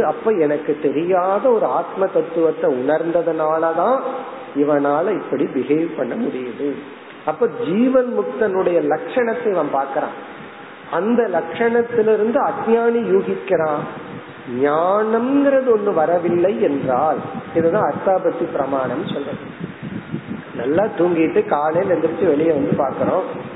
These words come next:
எல்லாம் வாசல் எல்லாம் நனைஞ்சிருக்கு. இரவு மழை வராமல் இருந்திருந்தால் இப்படி ஒரு அனுபவம் நமக்கு இருந்திருக்காது. இந்த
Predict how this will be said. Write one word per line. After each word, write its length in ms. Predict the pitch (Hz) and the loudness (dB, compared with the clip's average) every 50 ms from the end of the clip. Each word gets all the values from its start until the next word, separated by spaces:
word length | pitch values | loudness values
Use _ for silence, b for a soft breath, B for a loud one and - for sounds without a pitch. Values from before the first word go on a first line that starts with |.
| 127 - - | -10 -8 -6
எல்லாம் 380 | 127 123 139 156 180 208 214 180 | -4 -2 0 0 2 2 2 2
வாசல் 400 | 147 151 170 165 - 165 156 139 | 2 0 0 0 0 0 2 2
எல்லாம் 260 | 135 143 175 208 185 | 0 0 0 0 0
நனைஞ்சிருக்கு. 680 | 151 135 143 156 151 - 147 - - - - 131 147 185 208 - - - - - - - - - - 127 139 156 | 0 2 2 0 0 0 -2 -2 -2 -2 -2 0 0 0 0 -2 -6 -8 -10 -10 -12 -12 -12 -10 -6 -2 0 2
இரவு 480 | 175 185 190 196 214 214 214 185 214 226 247 240 196 | 4 4 4 4 4 2 2 4 4 4 4 4 2
மழை 320 | 160 156 160 160 180 196 214 233 226 | 2 2 2 2 2 0 0 0 0
வராமல் 640 | 165 147 139 143 160 170 180 185 196 202 233 233 202 | 0 0 0 2 2 2 2 2 2 2 2 2 4
இருந்திருந்தால் 1040 | 156 143 160 160 160 156 156 147 147 143 135 127 127 131 123 120 135 160 196 208 202 - - - - - - - - | 2 2 2 2 0 2 2 2 2 2 0 0 2 0 2 2 2 2 0 0 -2 -6 -8 -10 -10 -12 -12 -10 -6
இப்படி 300 | 151 151 139 165 190 180 | -6 -4 -2 0 2 4
ஒரு 140 | 175 170 147 | 4 4 4
அனுபவம் 540 | 131 143 170 190 180 208 202 175 175 170 156 | 2 0 0 0 2 2 2 2 2 0 0
நமக்கு 260 | 147 139 143 131 - | -2 -2 -2 -2 0
இருந்திருக்காது. 760 | 131 135 156 160 165 170 160 - - 156 135 123 113 113 117 143 175 202 190 - - - - - - - 143 | 0 2 2 2 0 -2 -2 0 0 0 0 0 0 0 0 0 2 0 0 -2 -6 -10 -10 -10 -6 -2 0
இந்த 280 | 160 202 233 240 240 | 2 4 4 4 4